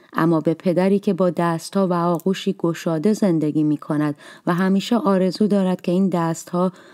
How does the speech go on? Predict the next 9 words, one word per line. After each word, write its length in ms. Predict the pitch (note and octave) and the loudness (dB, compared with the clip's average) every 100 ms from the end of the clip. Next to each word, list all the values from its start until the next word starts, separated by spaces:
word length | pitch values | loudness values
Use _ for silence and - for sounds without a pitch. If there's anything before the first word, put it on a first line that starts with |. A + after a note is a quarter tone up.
| - | -8
بر 160 | - G3 | -2 0
روی 320 | G3 A3 G#3+ | 2 2 0
شانه‌های 640 | G3 F3+ E3+ E3 E3+ F3 | 0 -2 0 0 0 -2
فرزندان 840 | F3+ - D#3+ D#3 D3+ D3 D#3 E3 F3 | -4 -4 -4 -2 -2 -2 0 0 0
بازگشته‌اش 920 | E3+ D3+ D3 - D3 - G#3+ G#3+ - | 0 -2 -2 -6 -6 -2 0 0 -2
قرار 400 | D3+ D3+ D3 C#3+ | -4 -2 -2 -2
بگیرند، 520 | D3+ D3 D3 D#3 D#3 - - E3+ | -2 -2 -2 -2 -4 -10 -8 -2
نیاز 520 | D#3+ D3 D3 C#3+ - | 0 2 -2 -4 -6
دارد. 380 | D3 C3+ - | -6 -6 -8